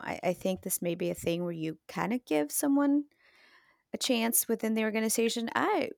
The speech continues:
personally would love to see Amy Lepelvit. She's a former player, uh,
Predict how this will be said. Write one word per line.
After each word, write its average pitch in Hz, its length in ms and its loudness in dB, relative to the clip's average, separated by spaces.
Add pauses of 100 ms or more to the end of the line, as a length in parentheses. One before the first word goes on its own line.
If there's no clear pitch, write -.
personally 240 560 0
would 226 120 2
love 185 300 0
to 214 120 -2
see 262 400 -2 (100)
Amy 240 260 2
Lepelvit. 247 520 0 (220)
She's 214 300 0
a 208 60 -4
former 196 280 0
player, 180 520 -2 (920)
uh, 175 280 4